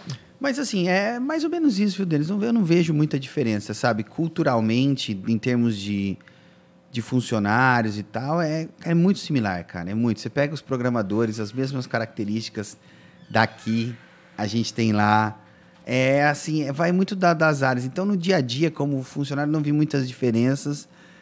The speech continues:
E também como empregador, cara, eu, assim, como dono, <laughs> na verdade, empregador, como dono, cara, é igual, cara. O que muda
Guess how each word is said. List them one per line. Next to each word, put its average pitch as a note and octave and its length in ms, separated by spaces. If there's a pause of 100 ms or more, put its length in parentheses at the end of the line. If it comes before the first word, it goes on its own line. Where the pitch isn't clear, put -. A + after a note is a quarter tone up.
(140)
E C3+ 120
também D3 400
como D#3 360
empregador, C#3 840
cara, A2 300
eu, G#2+ 340
assim, - 200
como A#2 160
dono, A#2 440
<laughs> - 20
na F#2+ 100
verdade, F#2 380
empregador, D#2+ 500 (320)
como C3 180
dono, D3+ 420 (140)
cara, C#3 460 (1600)
é G3 140
igual, E3+ 400
cara. F2 220
O - 20
que - 140
muda G#3 480